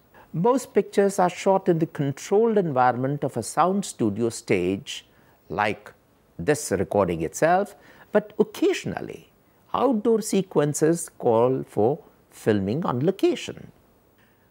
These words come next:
The production manager manages the production budget and production schedule of the film or T V production. Depending on the production, there may be a floor manager who is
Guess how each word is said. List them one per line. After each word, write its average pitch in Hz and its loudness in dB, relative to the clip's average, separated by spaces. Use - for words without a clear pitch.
The 151 0
production 208 0
manager 87 -4
manages 113 0
the 160 2
production 78 -6
budget - -6
and 233 -2
production 101 -4
schedule 170 0
of 110 -2
the 92 -6
film 185 0
or 139 2
T 98 -4
V 101 0
production. - -4
Depending 311 -2
on 147 0
the 127 -2
production, - -6
there 95 0
may 113 0
be 90 -4
a 104 2
floor 92 -2
manager 139 -2
who 135 2
is 117 -6